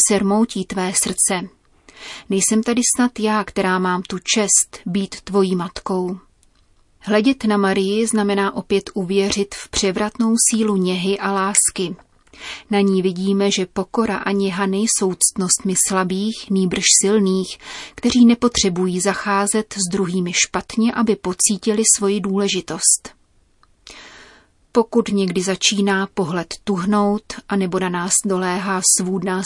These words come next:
síla apatie či zklamání, které chce zapustit kořeny a ovládnout srdce, pokud nás začíná nudit pocit,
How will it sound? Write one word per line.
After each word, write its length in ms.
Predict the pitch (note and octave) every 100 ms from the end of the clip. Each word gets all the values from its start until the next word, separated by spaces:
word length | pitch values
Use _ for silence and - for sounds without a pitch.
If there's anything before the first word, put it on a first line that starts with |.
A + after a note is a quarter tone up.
| -
síla 220 | G3 F#3
apatie 560 | - G3 F#3+ - F#3+ F#3+
či 160 | -
zklamání, 840 | F#3+ - F#3+ F#3+ F#3 F#3+ G3 G3+ G3 - -
které 280 | - G3 F#3+
chce 220 | F3+ -
zapustit 560 | F#3+ F3+ G3 - F#3+ -
kořeny 520 | - F#3 G3 G3 G3+
a 120 | G3+
ovládnout 680 | G3 F#3 F#3+ G3 G3+ F#3+ F3+ - -
srdce, 400 | - - G3 F#3+ _ _ _ - - - -
pokud 320 | F#3 - A3
nás 220 | A#3+ A#3+ A#3+
začíná 640 | F#3+ F#3+ - B3 A#3 G3 F#3+
nudit 360 | G3 F#3+ G3 -
pocit, 380 | A3+ A#3 -